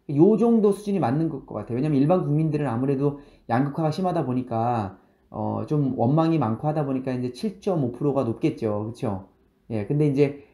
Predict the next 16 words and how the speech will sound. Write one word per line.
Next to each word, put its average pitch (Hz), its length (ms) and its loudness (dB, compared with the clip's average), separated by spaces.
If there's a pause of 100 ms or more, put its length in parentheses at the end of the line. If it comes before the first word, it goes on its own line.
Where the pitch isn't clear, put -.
(140)
기업인이나 165 520 4
전문가들은 147 520 0
아무래도 131 280 0
좀 135 440 -4 (200)
그 110 680 -2 (100)
시각이 143 800 2
좀 131 320 -4 (340)
뭐라 123 200 -4
그럴까, 113 260 -4
좀 117 240 -4
객관적인 170 520 2
시각으로 143 880 0
볼 123 140 -4
수가 143 180 -2
있기 127 240 -4
때문에, 120 540 -2